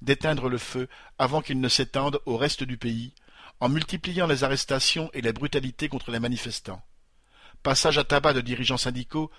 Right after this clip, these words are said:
comme Adnan Hadji, mort d'un jeune manifestant tué par balle en juin, torture, la répression organisée par le régime de Ben Ali se poursuit sans que cela arrête la population. Vendredi douze décembre,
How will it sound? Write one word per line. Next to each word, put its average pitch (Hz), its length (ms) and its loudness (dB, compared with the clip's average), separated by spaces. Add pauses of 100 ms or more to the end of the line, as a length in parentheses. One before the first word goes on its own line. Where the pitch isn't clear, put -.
(160)
comme 123 240 -4
Adnan 143 440 -2
Hadji, 123 380 -4 (460)
mort 160 320 6
d'un 143 100 2
jeune 139 200 0
manifestant 139 600 -2
tué 139 160 -2
par 127 220 0
balle 131 180 0
en 120 120 0
juin, 120 340 -4 (400)
torture, 143 580 -4 (320)
la 117 140 0
répression 156 600 2
organisée 143 460 0
par 120 180 0
le 120 60 -2
régime 143 320 0
de 123 80 0
Ben 131 200 0
Ali 123 260 -4 (140)
se - 140 -4
poursuit 120 520 -4 (300)
sans 156 200 2
que 151 120 -4
cela 131 400 2
arrête 127 320 -2
la 113 100 0
population. 107 600 -6 (1400)
Vendredi 143 400 0
douze 147 240 -6
décembre, 147 560 0